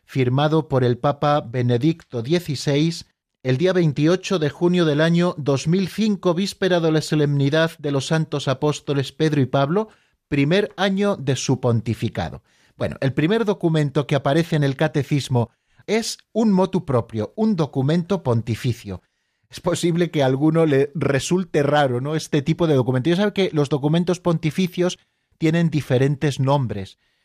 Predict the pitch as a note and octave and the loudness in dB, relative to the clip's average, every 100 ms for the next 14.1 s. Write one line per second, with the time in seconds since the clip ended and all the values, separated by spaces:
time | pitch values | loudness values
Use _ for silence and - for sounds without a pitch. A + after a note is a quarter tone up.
0 | _ _ - G2 C3+ B2 E2+ - G2 F#2+ | _ _ -14 -6 -4 -4 -6 -12 -10 -8
1 | F2+ F2+ E2+ G2 G2+ G#2 C3+ - C#3 G#2+ | -6 -6 -6 -2 -2 0 -2 -2 -4 -4
2 | - F3 B2 A2 A2 G#2+ B2+ B2 C3 B2 | 0 0 0 -4 -4 -4 -2 0 0 2
3 | G#2+ G2 D#3 D#3 B2 - _ _ _ _ | 0 0 0 0 -2 -6 _ _ _ _
4 | - B2 B2+ - B2+ - C3+ C3+ C3+ - | -4 -2 0 -2 -6 -4 -4 0 -2 -4
5 | - D3 D#3 - D3 B2 B2 C#3+ D3+ D3 | -2 0 0 0 2 2 2 0 0 -2
6 | - C#3 - D3 D3+ C#3 D#3+ D#3 E3 C#3+ | 0 -2 0 0 0 0 2 4 2 2
7 | C3 - D3 C#3 - _ _ _ _ C3 | 0 0 -2 -2 -4 _ _ _ _ -2
8 | A#2+ A2+ A2+ - - C3+ A2+ C#3+ D3 - | 2 2 0 -6 -6 -4 -2 -2 -2 -2
9 | D3 A#2 - C#3+ - B2+ A2+ G#2 - A#3 | 0 0 0 -2 -2 -2 0 -2 -2 -6
10 | - A2 - F#2+ C#3+ G3 _ _ _ _ | -2 -4 -4 -8 -8 -12 _ _ _ _
11 | - B2+ C3+ A#2+ A#2 - G#3+ G3 F3+ F#3 | -4 -2 0 -2 -6 -2 -2 0 -2 -4
12 | F#3+ - A#2 C3 D3+ D3 D3 A#2+ G#2+ G2 | -8 -2 0 2 0 -2 -6 -6 -6 -4
13 | G#2+ - C3 B2+ D3+ C#3+ D#3 D3 - C#3+ | -6 0 0 2 0 0 -2 -4 -6 -8